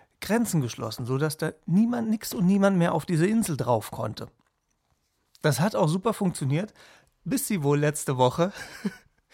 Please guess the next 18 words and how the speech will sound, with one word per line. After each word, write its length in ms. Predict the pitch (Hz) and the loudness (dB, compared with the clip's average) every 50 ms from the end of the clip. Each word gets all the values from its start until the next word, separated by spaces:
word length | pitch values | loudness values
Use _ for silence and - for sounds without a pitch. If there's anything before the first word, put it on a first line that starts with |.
| - - - - - - - _ _ | -20 -20 -20 -20 -20 -20 -20 _ _
ähm, 420 | - 160 156 156 156 156 156 156 - _ _ - - - - _ _ _ _ _ _ - - | 0 2 2 2 2 0 -2 -4 -6 _ _ -20 -20 -20 -20 _ _ _ _ _ _ -16 -4
also 180 | - 135 135 - | 2 2 2 4
eigentlich 340 | - 151 151 151 160 156 | 4 4 4 6 4 4
ist 120 | 170 156 - | 2 0 -2
es 100 | 151 147 | -2 0
auch 140 | 156 143 135 | 0 0 2
gar 160 | 143 127 123 | 2 2 2
nicht 140 | 127 123 139 | 2 -2 -2
lustig, 380 | 180 233 226 - 208 151 143 | -4 -4 -6 -6 -6 -4 -4
aber 160 | 135 123 143 | -2 -2 -4
irgendwie 560 | - 151 170 208 196 175 185 208 214 196 196 185 - _ _ _ _ _ _ _ _ _ _ _ _ _ | -4 -4 -4 -4 -4 -6 -6 -8 -8 -8 -8 -10 -14 _ _ _ _ _ _ _ _ _ _ _ _ _
kommt 260 | - - 180 180 185 - | 6 8 8 8 8 4
das 160 | 170 156 - | 2 2 2
so 100 | - 160 | 0 0
in 200 | 170 147 147 147 | 2 4 4 4
mir 100 | 143 139 | 4 4
durch. 320 | 123 127 120 107 107 - - - - - - - - - - | 2 2 0 0 -2 -6 -14 -20 -20 -16 -14 -14 -14 -8 0
Ähm, 460 | - 151 143 143 143 143 143 143 | 2 4 6 6 4 4 0 -2